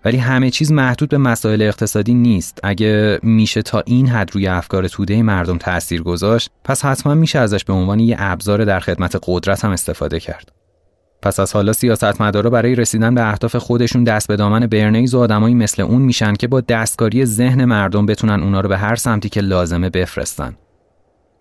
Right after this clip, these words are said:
نمونهٔ کامل و واضحش اتفاقیه که توی حزب نازی آلمان می‌افته. وزارت پروپاگاندای رایش سوم به رهبری یوزف گوبلز سطح این تبلیغات رو یهو چند پله می‌بره بالاتر. اصلاً می‌رن توی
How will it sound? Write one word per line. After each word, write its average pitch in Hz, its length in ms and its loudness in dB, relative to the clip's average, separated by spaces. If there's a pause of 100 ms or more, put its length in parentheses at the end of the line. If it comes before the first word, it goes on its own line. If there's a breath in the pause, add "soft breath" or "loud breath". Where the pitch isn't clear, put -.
نمونهٔ 98 360 2
کامل 104 420 2
و 113 60 2
واضحش 104 680 0
اتفاقیه 110 540 0
که 107 120 -2
توی 113 180 0
حزب 110 280 0
نازی 104 440 2
آلمان 90 360 2
می‌افته. 78 420 -6 (1400)
وزارت 107 420 2
پروپاگاندای 107 800 2
رایش 107 300 2
سوم 104 520 0
به 110 120 4
رهبری 98 360 0
یوزف 98 500 0
گوبلز 117 460 2
سطح 123 460 -2
این 135 120 2
تبلیغات 117 500 0
رو 123 60 2
یهو 117 220 0
چند 123 360 -2
پله 110 320 2
می‌بره 104 320 2
بالاتر. 82 480 -2 (400)
اصلاً 107 260 0
می‌رن 110 360 4
توی 107 180 -2